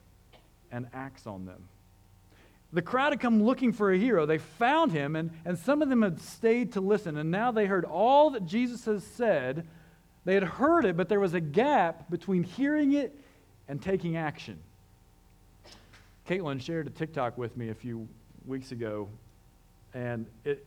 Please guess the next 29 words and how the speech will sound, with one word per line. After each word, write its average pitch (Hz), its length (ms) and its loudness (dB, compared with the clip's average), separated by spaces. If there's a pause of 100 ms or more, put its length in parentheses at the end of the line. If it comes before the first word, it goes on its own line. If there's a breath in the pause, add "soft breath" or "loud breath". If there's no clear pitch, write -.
(120)
I, 127 140 -6
it's 127 380 -10
just 110 200 -16
awesome. 90 360 -16 (460 soft breath)
So 160 340 0 (180 loud breath)
the, 165 180 -2
the 170 140 -4
TikTok 208 460 -2
is 156 100 -8
set, 151 340 -2
like, 135 200 -2
from 156 240 -4
within 165 440 -4
a, 131 180 -6
a 131 60 -10
child's 143 460 -4
room 127 340 -4
or 123 140 -4
a, 120 140 -4 (260)
a, 143 40 -12
a 135 40 -12
kid's 143 320 -10
room, 123 340 -6
looking 143 320 -8
out 131 200 -4
at 120 100 -8
their 120 100 -6
bedroom 120 420 -4
door. 113 280 -4